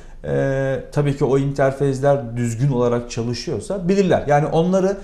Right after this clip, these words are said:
herhangi bir konfigürasyona gerek kalmadan o interface'e I P adresini verip, e, default olarak shutdown durumda olan o interface'i no shutdown komutuyla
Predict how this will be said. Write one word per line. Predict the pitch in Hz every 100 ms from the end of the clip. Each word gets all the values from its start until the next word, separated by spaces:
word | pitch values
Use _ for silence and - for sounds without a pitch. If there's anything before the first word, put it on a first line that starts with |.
| - - -
herhangi | 151 160 208 202 185
bir | 190
konfigürasyona | 185 175 175 180 175 175 185
gerek | 180 175 180
kalmadan | 180 175 143 107 104
o | 120
interface'e | 131 143 135 131 131 131 123
I |
P | 127 135
adresini | 127 123 135 127
verip, | 123 135 - - -
e, | 120 120 117
default | 120 135 131
olarak | 131 131 131
shutdown | - 120 143 131 131
durumda | 127 131
olan | 127 127
o | 127
interface'i | 123 127 123 131 123 123
no | 123 131
shutdown | 131 123 131 127
komutuyla | 127 127 123 123 127